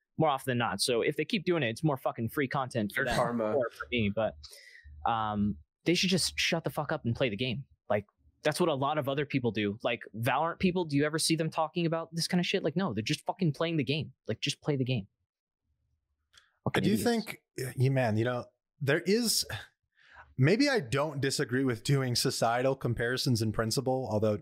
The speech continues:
Speaker 3: not the way Hacks did it. But I will say that the recurring problem here, or one of them certainly, seems to be this,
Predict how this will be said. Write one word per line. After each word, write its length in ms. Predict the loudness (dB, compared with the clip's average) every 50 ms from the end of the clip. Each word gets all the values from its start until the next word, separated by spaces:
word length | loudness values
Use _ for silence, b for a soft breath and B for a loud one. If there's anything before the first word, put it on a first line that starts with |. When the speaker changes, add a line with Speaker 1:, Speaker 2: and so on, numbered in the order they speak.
| -6 -4
Speaker 3:
not 240 | -2 0 0 0 0
the 60 | 0
way 140 | 0 0 0
Hacks 300 | 0 -2 -4 -2 -4 -2
did 140 | 0 2 2
it. 200 | 2 0 -2 -2
But 200 | 0 0 0 -2 -6 b b b b b
I 60 | 0
will 180 | 2 4 4 4
say 500 | 4 2 2 2 0 0 0 -2 -2 -4 B B B B B B 0
that 160 | 0 0 0 -2 -4
the 160 | 0 0 0 2
recurring 500 | 0 -2 -2 0 0 0 2 2 2 0
problem 520 | 0 0 0 2 2 2 2 2 2 2
here, 440 | 2 2 2 2 2 2 2 0 0 0
or 80 | -2 0
one 220 | 2 4 4 4
of 120 | 2 2
them 320 | 0 -2 -2 0 -2 0 0
certainly, 540 | 2 2 2 0 0 0 0 0 0 0 0
seems 300 | 0 0 2 2 0 0
to 60 | 0 0
be 160 | 2 2 2
this, 360 | 2 0 0 2 0 0 -2